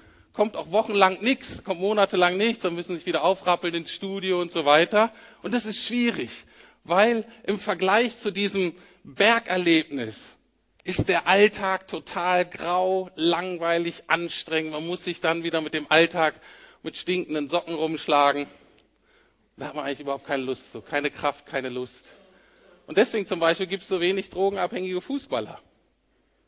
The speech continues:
Warum? Weil als Fußballprofi, selbst wenn du eine große Nacht im Champions League hatte, am Montag ist Training. Das heißt, als Fußballer, als Leistungssportler musst du ganz schnell wieder in diesen Rhythmus reinkommen.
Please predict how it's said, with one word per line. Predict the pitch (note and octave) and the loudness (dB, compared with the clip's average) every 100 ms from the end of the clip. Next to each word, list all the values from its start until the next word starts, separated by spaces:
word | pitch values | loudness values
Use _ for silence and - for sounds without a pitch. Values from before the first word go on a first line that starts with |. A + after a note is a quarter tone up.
| _ - | _ -4
Warum? | F3 F3 A3 D#4 - _ _ _ _ - - _ _ _ _ _ - | 0 2 0 -2 -8 _ _ _ _ -20 -20 _ _ _ _ _ 0
Weil | F#3+ | 4
als | F#3+ - | 2 2
Fußballprofi, | C#4 C#4+ G#3 F#3+ F#3+ F3+ F#3 | -2 4 4 4 2 -4 4
selbst | F#3+ A#3 | 4 4
wenn | A#3 A3 | 0 0
du | |
eine | G#3 G3+ | 0 -2
große | F#3+ A3 C4 C4 A#3+ | -2 0 0 2 0
Nacht | A3+ G#3+ G3+ - | 2 0 -2 -6
im | F3+ F3+ | -10 -4
Champions | G3+ G3+ F#3+ D3+ - | -2 -2 -2 -4 -4
League | C#3+ D3+ | -4 0
hatte, | C#3 E3+ E3 | 2 2 -2
am | E3 | -2
Montag | F3+ G#3 G3+ | -2 -2 -4
ist | F3 - | -6 -6
Training. | - F#3 C#3+ A2 _ _ _ _ _ _ _ _ _ _ _ _ _ | -4 -2 -4 -8 _ _ _ _ _ _ _ _ _ _ _ _ _
Das | - - | -4 0
heißt, | F#3+ G#3 | 2 2
als | - F3 - | 2 0 0
Fußballer, | C4 - G3+ F#3 | -6 -2 0 4
als | F3 F3+ | 4 4
Leistungssportler | F#3 G3+ A#3+ G3+ - F#3+ F#3 F#3 | 4 4 2 -6 -2 0 0 -2
musst | G#3+ - | -4 -4
du | |
ganz | G#3 F#3 C4+ - | 4 4 4 -2
schnell | A3 G#3+ G#3+ G#3 | 0 4 4 2
wieder | A3 G3+ | 0 0
in | G3+ | -2
diesen | G3 G3 | -6 -4
Rhythmus | G#3 F3+ F3 - | -6 -4 -8 -4
reinkommen. | C#3 A#2+ A2 A2+ F2+ | -6 -6 -8 -14 -16